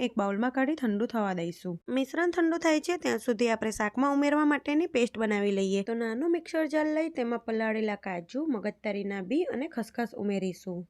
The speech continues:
પાણી સહિત જ ઉમેરી તેની બારીક પેસ્ટ બનાવી લઈશું. તો અહીં કાજુ, મગજતરીના બી અને ખસખસની એકદમ સરસ બારીક પેસ્ટ બની ગઈ છે. ડુંગળી, ટામેટા સાતરીને રાખ્યા હતા તે ઠંડા થઈ ગયા છે. આ રીતના ઠંડા થાય પછી જ તેને પીસવાનું. તો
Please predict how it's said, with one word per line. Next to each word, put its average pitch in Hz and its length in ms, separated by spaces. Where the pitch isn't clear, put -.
પાણી 240 360
સહિત 277 320
જ 233 200
ઉમેરી 247 360
તેની 233 240
બારીક 202 320
પેસ્ટ 226 300
બનાવી 214 340
લઈશું. 180 400
તો 339 80
અહીં 349 260
કાજુ, 220 400
મગજતરીના 233 760
બી 285 260
અને 277 140
ખસખસની 269 680
એકદમ 294 380
સરસ 247 340
બારીક 208 260
પેસ્ટ 226 220
બની 208 220
ગઈ 185 220
છે. 196 240
ડુંગળી, 240 400
ટામેટા 302 400
સાતરીને 226 580
રાખ્યા 254 380
હતા 285 240
તે 285 240
ઠંડા 240 340
થઈ 233 240
ગયા 196 280
છે. 185 200
આ 269 160
રીતના 311 240
ઠંડા 247 460
થાય 311 180
પછી - 280
જ - 120
તેને 233 240
પીસવાનું. 185 720
તો 233 80